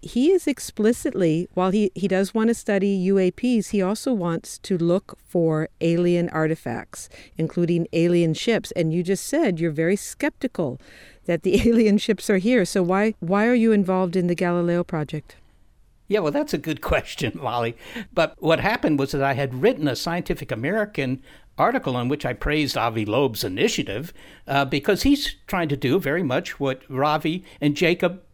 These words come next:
Speaker 2: suggested. Let's do an experiment. Let's collect data at all wavelengths and so forth. And he's planning to do that. And you may say that he's biased already as to what he expects to find. Maybe he is, maybe he isn't. But, you know, the,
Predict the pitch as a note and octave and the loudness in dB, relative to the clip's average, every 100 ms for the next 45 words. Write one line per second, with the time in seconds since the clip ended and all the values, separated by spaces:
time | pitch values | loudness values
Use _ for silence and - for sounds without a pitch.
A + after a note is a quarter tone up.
0 | - - G#3 C#4+ D4 - A2+ G#2+ C#3 F#3 | -16 -4 -2 2 2 2 -4 -4 -4 -4
1 | - - - G#3 D4+ A#3+ - - D#3 E3 | -8 -8 2 4 4 0 -4 -4 -2 -2
2 | D#3+ - - D3+ F#3 - F3 F#3+ - D3+ | -4 -8 -6 -4 -2 -2 -2 -2 0 2
3 | E3+ E3 D3 D#3+ E3 C3+ C#3+ C#3 C#3 D3 | 4 2 2 2 2 2 0 0 -2 -4
4 | C3+ F#3+ E3 G#2+ B2+ - - D4 D4 - | -2 -2 0 -4 -6 -8 -2 0 0 0
5 | D3 B2+ A#2 A#2+ G#2+ G2 A2 F#3 - - | 0 0 -2 -6 -6 -4 -4 -4 -8 -20
6 | - C3 B2+ A#2 A#2 - D3 A#2+ A2 D3+ | -8 -2 0 0 -2 -2 -2 0 0 -2
7 | A#2 A2 C#3 C#3+ C#3 D3+ B2+ C3+ G3 D#3+ | -4 -2 0 0 0 -2 -2 0 0 2
8 | C#3 C3 - - B2 A#2+ D3 C#3 A#2 - | 0 -2 -6 -10 -8 -4 -2 -2 -4 -6
9 | - E3+ - - - F#3 F3+ D#3+ - - | -4 -4 -4 -10 -4 0 0 -2 -6 -18
10 | - F#3+ F#3+ D#3+ B2+ D3 E3+ - C#3 C3 | -4 2 2 2 2 2 2 0 -2 0
11 | D#3+ A#3 - C3 D3+ C#3+ - - D#4 C#3+ | 2 2 0 -2 -2 -2 -6 0 2 4
12 | D3 D#3 | 2 0